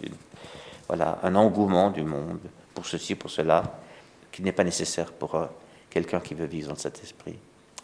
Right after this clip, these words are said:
Voilà, et du coup, on est mal vu. <laughs> Ah, si, celui-là, celle-là, elle fait pas avec, quoi. Ben oui, regardez Jésus, il a pas fait avec, hein.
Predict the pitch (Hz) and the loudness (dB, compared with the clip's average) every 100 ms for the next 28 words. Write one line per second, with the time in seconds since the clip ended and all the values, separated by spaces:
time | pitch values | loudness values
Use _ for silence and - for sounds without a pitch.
0 | - - - - - - 73 - - 76 | -20 -20 -20 -18 -6 -2 0 0 -4 -6
1 | 76 - 101 80 82 98 78 78 - - | -6 -2 0 2 4 2 0 -8 -10 -12
2 | - - _ _ _ _ _ _ - - | -12 -20 _ _ _ _ _ _ -20 -20
3 | _ - - _ _ - - 110 - 90 | _ -20 -20 _ _ 0 2 2 2 0
4 | 90 - - 104 98 110 120 101 90 120 | 0 -10 0 6 12 12 12 10 10 12
5 | 117 87 76 110 92 98 117 - - 57 | 12 10 12 12 12 12 12 6 -6 -8
6 | - - - - - _ _ - _ - | -8 -20 -20 -20 -20 _ _ -20 _ -20
7 | _ - - - - - 90 92 120 92 | _ -20 -20 -20 -20 -4 0 2 4 4
8 | 90 90 87 82 78 123 101 - 87 107 | 4 4 4 0 0 4 4 6 6 6
9 | 107 95 - - - | 6 4 0 -4 -4